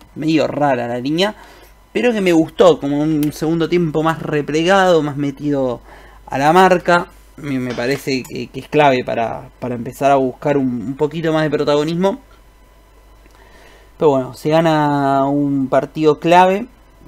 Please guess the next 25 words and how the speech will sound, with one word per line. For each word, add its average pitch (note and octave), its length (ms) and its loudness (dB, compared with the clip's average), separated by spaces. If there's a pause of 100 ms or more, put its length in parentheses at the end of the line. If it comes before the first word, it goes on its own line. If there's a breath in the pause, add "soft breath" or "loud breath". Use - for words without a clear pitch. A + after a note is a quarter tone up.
partido C3+ 580 -2
que, B2+ 240 -6
que C3 160 -10
sirve D#3+ 300 0
para C3 180 2
sentar C3 480 -4
un C3+ 160 -2
poco C#3 300 0
las C3 180 -6
bases C#3+ 540 -2 (920 loud breath)
de, B2 580 -8
del A#2 140 -8
equipo. E3+ 480 -4 (460)
Y C#3+ 160 -8
bueno, C3+ 260 -4 (160)
hay B2+ 180 -6
que C3 140 -8
ver C#3 260 -2
cómo, C3 460 -4
cómo B2+ 220 -6
va C3 220 2
avanzando C3+ 460 -4
la B2 120 -8
temporada, C3 720 -4
cómo, B2 680 -8